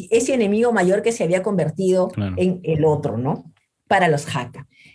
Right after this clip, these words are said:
Speaker 1: Em, eso, eh, en relación a lo, a los, al, a su proceso, digamos, de integración con otros grupos chinos.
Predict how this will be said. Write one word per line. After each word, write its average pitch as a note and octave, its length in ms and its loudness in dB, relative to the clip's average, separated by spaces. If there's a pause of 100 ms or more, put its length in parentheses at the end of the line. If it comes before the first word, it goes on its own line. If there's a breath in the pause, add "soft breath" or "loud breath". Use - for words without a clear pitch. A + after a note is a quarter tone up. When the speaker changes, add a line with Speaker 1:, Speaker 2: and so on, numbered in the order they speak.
(120)
Speaker 1:
Em, G3+ 540 0
eso, F#4 320 2
eh, G3 540 0
en G3 80 0
relación G#3+ 580 2
a A3+ 440 2
lo, G3+ 440 0
a G3 100 0
los, F#3 420 0
al, F#3+ 260 -2
a F#3+ 100 0
su F#3 420 -4
proceso, G#3 560 0
digamos, G3+ 460 0
de G3 160 0
integración E3+ 540 -2
con F#3 120 0
otros F3+ 220 0
grupos F3 320 -2
chinos. D#3+ 400 -2